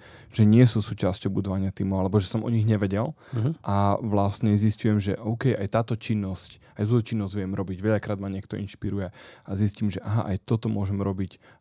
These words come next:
Speaker 1: aby som budoval tým. Takže v krátkosti asi, asi preto rád
Speaker 2: Mhm.
Speaker 1: o tejto téme diskutujem.
Speaker 2: Jasné. Gabo?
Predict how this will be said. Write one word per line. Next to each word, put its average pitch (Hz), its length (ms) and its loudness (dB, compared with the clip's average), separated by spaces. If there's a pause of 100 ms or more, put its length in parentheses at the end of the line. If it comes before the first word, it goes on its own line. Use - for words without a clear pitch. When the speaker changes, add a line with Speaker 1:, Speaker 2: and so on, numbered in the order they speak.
Speaker 1:
aby 101 160 -4
som 101 400 -4
budoval 101 640 -4
tým. 98 320 -10 (320)
Takže 98 560 -2
v - 320 -20
krátkosti 101 560 -4
asi, 95 560 -4
asi 104 240 -2
preto 92 400 4 (240)
rád 120 400 2
Speaker 2:
Mhm. - 80 -14
Speaker 1:
o - 80 -10
tejto - 240 -4
téme 90 320 -2
diskutujem. 90 480 -4 (160)
Speaker 2:
Jasné. 104 320 0 (160)
Gabo? 107 320 2